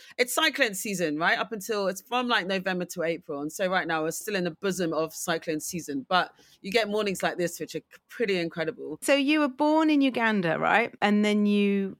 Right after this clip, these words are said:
Speaker 2: from about eighteen months, you lived in the U K, in London.
Speaker 1: That's correct, yeah. So I'm born in Uganda,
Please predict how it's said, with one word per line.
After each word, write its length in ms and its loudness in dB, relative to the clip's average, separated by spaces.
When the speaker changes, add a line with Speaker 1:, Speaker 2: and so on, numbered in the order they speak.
Speaker 2:
from 160 0
about 180 4
eighteen 340 2
months, 400 -2
you 240 2
lived 240 0
in 120 2
the 80 0
U 120 0
K, 320 0
in 80 0
London. 520 -2
Speaker 1:
That's 220 -8
correct, 460 -6
yeah. 240 0
So 340 0
I'm 240 0
born 220 -2
in 100 -6
Uganda, 680 -2